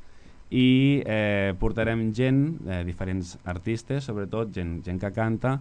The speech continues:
que utilitza l'anglès per cantar, per saber com, eh, ells utilitzen la, la música en anglès per,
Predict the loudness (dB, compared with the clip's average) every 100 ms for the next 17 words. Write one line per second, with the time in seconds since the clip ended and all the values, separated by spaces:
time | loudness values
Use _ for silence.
0 | -6 -8 -2 -2 -2 -2 -2 -2 -4 -6
1 | -4 -4 -2 -2 -4 -14 -20 -4 0 0
2 | 2 2 2 0 2 4 4 0 -8 -8
3 | -4 -2 -2 -4 -2 -2 -2 -6 -14 -18
4 | -20 -6 -2 2 2 4 4 2 2 0
5 | 0 2 2 2 2 0 0 0 -2 -2
6 | -2 -2